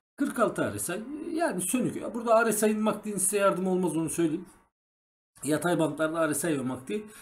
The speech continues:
al diyene kadar, sat diyene kadar ya üstte değersiniz ya aşağı desteğe değersiniz. E, çok bir anlamı olmaz. Yani onun için burada R S I ve makdi'yi şu an için takip etmenin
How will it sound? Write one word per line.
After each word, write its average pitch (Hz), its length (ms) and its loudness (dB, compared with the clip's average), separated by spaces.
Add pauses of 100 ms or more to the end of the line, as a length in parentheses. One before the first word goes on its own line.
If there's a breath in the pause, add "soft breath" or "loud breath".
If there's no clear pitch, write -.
(200 loud breath)
al 165 260 2
diyene 151 220 2
kadar, 101 220 -6
sat - 340 -4
diyene 110 200 -4
kadar 143 240 -4
ya 160 160 2
üstte 143 360 0
değersiniz 127 500 -4
ya 143 140 -2
aşağı 135 420 -6
desteğe 135 380 -2
değersiniz. 117 520 -6 (340 loud breath)
E, - 120 -10
çok - 260 -6
bir 135 60 -2
anlamı 110 340 -4
olmaz. 127 300 -2
Yani 120 200 -6
onun 156 140 -4
için 143 240 -6
burada 135 340 -6 (380 loud breath)
R 135 160 -4
S 151 200 0
I 135 60 0
ve 120 40 -4
makdi'yi 120 540 -6
şu - 260 -4
an 107 140 -4
için 110 220 -10
takip 131 280 -6
etmenin 131 420 -8